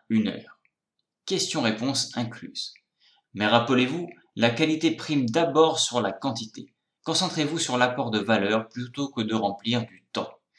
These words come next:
Si votre sujet nécessite plus de temps, envisagez de diviser en plusieurs sessions. L'important est de maintenir un rythme dynamique qui garde votre public engagé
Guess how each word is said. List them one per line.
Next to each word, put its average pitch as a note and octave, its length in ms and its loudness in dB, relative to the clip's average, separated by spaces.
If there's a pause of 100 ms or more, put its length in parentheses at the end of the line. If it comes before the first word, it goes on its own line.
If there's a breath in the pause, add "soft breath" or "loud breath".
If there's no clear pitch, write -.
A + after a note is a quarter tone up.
(320 soft breath)
Si - 380 -4
votre C3 320 0
sujet B2 420 0
nécessite A2+ 600 -2
plus G3+ 320 0
de B2 100 2
temps, A2+ 360 0 (220 loud breath)
envisagez D#3 440 0
de D#3 80 2
diviser C3 560 -2
en A2 140 -2
plusieurs C3 360 -4
sessions. - 400 -2 (500)
L'important C#3 800 0
est A2 80 -6
de G2+ 100 -6
maintenir A2 640 -4
un F#2 160 -4
rythme G2+ 360 -8
dynamique G2 720 -6
qui - 120 -14
garde A2 200 0
votre G#2 200 -8
public G2+ 400 -8 (140)
engagé A#2+ 720 0